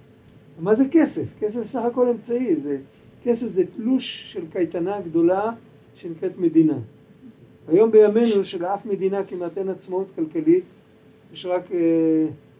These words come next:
כמה תאגידים גדולים שמנהלים את העולם, אז באיזה, זה תלוש של כדור הארץ, זה תלוש. ברגע שמישהו יחליט אי שם שהוא לא מכבד את התלוש הזה, אז עם כל הכסף הזה לא נוכל לעשות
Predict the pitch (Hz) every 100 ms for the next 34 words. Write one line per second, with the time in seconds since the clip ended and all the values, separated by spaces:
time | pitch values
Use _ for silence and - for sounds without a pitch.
0 | _ 175 180 170 180 160 160 196 165 160
1 | 180 180 165 160 165 165 180 165 175 160
2 | 156 156 175 - - _ _ _ _ -
3 | 233 180 165 208 233 226 240 - - -
4 | 285 311 - - 294 - 262 262 262 254
5 | 226 170 156 - - _ _ _ - -
6 | - - 220 311 359 311 - - - _
7 | - _ _ - 208 262 262 254 254 254
8 | 240 214 233 240 - 214 208 226 214 196
9 | 196 196 208 208 196 208 196 185 175 190
10 | 196 180 180 208 226 - _ _ _ _
11 | 180 180 190 240 247 240 254 240 208 185
12 | 202 196 190 170 165 151 -